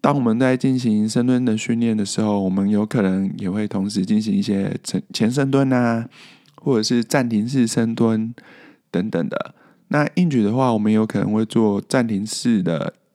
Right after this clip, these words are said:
硬举，卧推也是。那不同的辅助训练动作各自有它训练的一些目标，还有它执行的一些要领。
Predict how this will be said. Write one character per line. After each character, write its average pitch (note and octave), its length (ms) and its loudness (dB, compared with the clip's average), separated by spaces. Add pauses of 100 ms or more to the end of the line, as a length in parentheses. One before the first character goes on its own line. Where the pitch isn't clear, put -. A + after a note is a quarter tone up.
(220)
硬 B2 260 0
举， - 280 -4 (1000)
卧 C#3+ 160 4
推 A#2+ 220 0
也 G#2+ 100 -2
是。 - 300 -2 (680)
那 D3+ 120 4
不 - 240 0
同 E3 280 2
的 B2 460 2 (160)
辅 G#2+ 100 2
助 D3 220 2
训 C3+ 240 0
练 B2+ 160 0
动 A#2+ 220 0
作 A2+ 320 0
各 A#2+ 180 0
自 B2 180 0
有 G2 160 2
它 G#2+ 280 -2
训 A2 260 -2
练 A2 180 0
的 - 140 -4
一 F#2+ 60 0
些 G2+ 240 -2
目 G#2+ 200 0
标， G#2+ 320 2
还 - 200 -4
有 - 80 -2
它 A2 180 0
执 G#2 220 -4
行 - 200 -6
的 - 120 -4
一 - 40 -6
些 G2 220 -2
要 G2 200 0
领。 - 200 -8